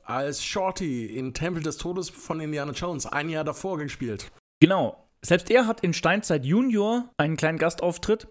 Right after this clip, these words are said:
Speaker 2: Er hat im Jahre zweitausendzweiundzwanzig mit Everything, Everywhere,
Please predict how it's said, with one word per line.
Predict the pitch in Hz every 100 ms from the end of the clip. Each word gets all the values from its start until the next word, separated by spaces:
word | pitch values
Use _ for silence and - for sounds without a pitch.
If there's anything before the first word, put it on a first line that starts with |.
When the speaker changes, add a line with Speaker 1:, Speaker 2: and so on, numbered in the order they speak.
| -
Speaker 2:
Er | 135
hat | 160 165 - -
im | 139 135 135 131
Jahre | 120 120 143 143 135 131 123
zweitausendzweiundzwanzig | - 185 196 175 170 165 160 165 190 - 160
mit | 143 143 -
Everything, | 208 - 202 - 202 202
Everywhere, | 170 - 175 165 160 160